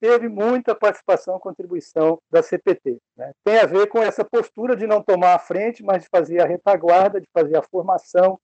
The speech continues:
a educação, a articulação, a mobilização de, desse, dessa população do campo.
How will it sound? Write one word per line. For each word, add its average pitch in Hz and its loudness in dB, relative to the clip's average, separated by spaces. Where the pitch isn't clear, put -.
a 156 4
educação, 170 0
a 160 6
articulação, 160 -2
a 165 0
mobilização 156 -4
de, 131 -2
desse, 135 -4
dessa 139 -4
população 143 0
do 151 -4
campo. - -14